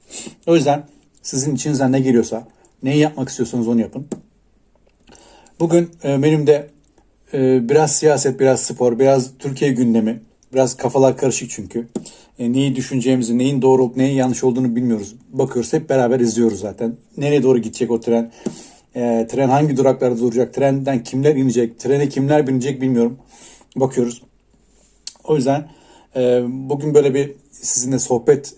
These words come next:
etmek istedim. Düşüncelerimi paylaşmak istedim. Yüzeysel olarak tabii ki. Derinlemesine burada sizin karşınıza geçip çok bunlardan bahsetmek, e, istemedim. İstemiyorum da.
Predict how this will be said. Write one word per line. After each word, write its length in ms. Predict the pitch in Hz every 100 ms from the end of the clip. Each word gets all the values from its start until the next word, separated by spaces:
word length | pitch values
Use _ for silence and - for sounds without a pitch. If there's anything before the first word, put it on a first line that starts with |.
| -
etmek 340 | 156 143 127
istedim. 320 | - 117 131 - - - _ -
Düşüncelerimi 540 | 123 131 117 123 117
paylaşmak 400 | 113 113 113 120
istedim. 280 | - 117 113
Yüzeysel 400 | 120 117 131 135
olarak 240 | 120 107 -
tabii 220 | 104 107
ki. 160 | 123
Derinlemesine 600 | 120 123 127 123 117 123
burada 160 | 117 120
sizin 160 | - 117
karşınıza 460 | 117 113 123 117
geçip 260 | 113 113 117 - - - -
çok 220 | - 127 127
bunlardan 320 | 123 120 113
bahsetmek, 540 | 117 127 117 120 -
e, 400 | 131 120 117 123 135
istemedim. 380 | - 143 117 135 - - - _ _ _ _ _ _ _ -
İstemiyorum 520 | 127 - 113 104 107 120
da. 160 | 135